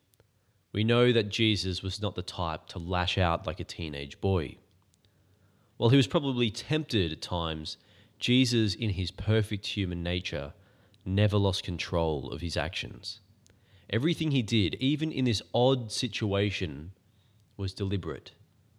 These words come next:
even down to the cursing of the fig tree. Let me explain.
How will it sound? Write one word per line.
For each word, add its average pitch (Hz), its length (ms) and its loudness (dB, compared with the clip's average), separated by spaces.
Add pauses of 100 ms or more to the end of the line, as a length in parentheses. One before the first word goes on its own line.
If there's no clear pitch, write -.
(360)
even 123 340 2
down 101 360 0
to 87 80 -10
the 95 100 -8
cursing 95 720 0 (420)
of 85 120 -6
the 87 60 -4
fig 90 260 -6
tree. 82 340 -8 (1200)
Let 104 140 -4
me 95 80 -2
explain. 85 640 -6